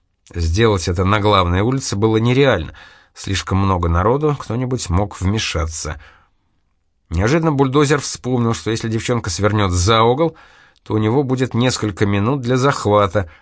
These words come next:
Там такой безлюдный переулочек, что вряд ли окажется народ. Этим переулком пользуются только те, кто знает о нем, чтобы сократить путь до метро.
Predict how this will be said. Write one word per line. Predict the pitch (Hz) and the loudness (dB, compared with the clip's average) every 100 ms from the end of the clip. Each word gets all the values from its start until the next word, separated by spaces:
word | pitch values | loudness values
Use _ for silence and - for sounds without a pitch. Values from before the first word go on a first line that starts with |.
| _ _ _ _ _ | _ _ _ _ _
Там | - 98 | -8 -6
такой | 98 101 104 | -4 -2 -2
безлюдный | 95 107 107 113 95 92 | 0 0 2 0 0 -2
переулочек, | 92 101 156 165 - 165 | 0 -2 -2 -4 -8 -10
что | - 120 | -6 -4
вряд | 101 120 135 | 0 0 0
ли | 120 | -2
окажется | 101 107 101 - 107 | 0 -2 -2 -4 -2
народ. | 110 90 85 80 _ _ _ _ - - _ - | 0 0 -2 -6 _ _ _ _ -20 -20 _ -6
Этим | 107 110 92 | -2 0 0
переулком | 110 139 165 156 | 2 0 0 -2
пользуются | 120 127 117 113 - | 0 0 2 0 0
только | 107 101 98 | -2 -2 -2
те, | - 151 | -2 -2
кто | - 110 | 0 0
знает | 104 110 107 113 147 | 2 2 2 2 0
о | |
нем, | 147 151 | 0 -2
чтобы | 143 117 104 | -2 -2 -2
сократить | 92 92 98 92 131 - | -2 -2 0 0 -2 -6
путь | - 113 104 | -2 -2 0
до | 113 | 2
метро. | 117 113 117 113 82 | 2 2 2 2 0